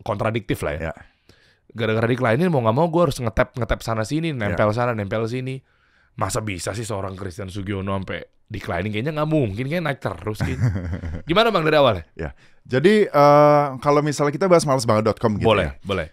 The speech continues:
Speaker 2: Jadi males banget dot com itu sebenarnya kalau yang kita tahu di tahun dua ribu sepuluh, gua membuat males banget dot com itu, tapi sebenarnya ceritanya tuh balik sepuluh tahun sebelumnya.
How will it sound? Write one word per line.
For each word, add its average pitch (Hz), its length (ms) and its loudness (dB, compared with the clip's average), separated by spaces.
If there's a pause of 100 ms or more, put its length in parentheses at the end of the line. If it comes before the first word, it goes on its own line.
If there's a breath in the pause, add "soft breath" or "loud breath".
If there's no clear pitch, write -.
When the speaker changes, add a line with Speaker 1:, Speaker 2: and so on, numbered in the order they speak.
Speaker 2:
Jadi 135 200 -2
males 165 240 0
banget 131 300 2
dot 131 100 2
com 185 160 -4
itu 185 160 -4
sebenarnya 131 400 -2
kalau 131 240 -2
yang 127 80 -4
kita 120 160 -8
tahu 117 180 0
di 117 120 0
tahun 107 200 -2
dua 110 160 0
ribu 101 120 -6
sepuluh, 117 380 0
gua 95 200 -2
membuat 95 320 -2
males 87 200 -6
banget 90 220 -4
dot 90 120 -4
com 117 120 -4
itu, 120 180 -6
tapi 117 200 -4
sebenarnya 120 320 -2
ceritanya 123 460 -4
tuh 170 100 -6
balik 110 400 -2 (420)
sepuluh - 440 0
tahun 165 300 0
sebelumnya. 107 500 -6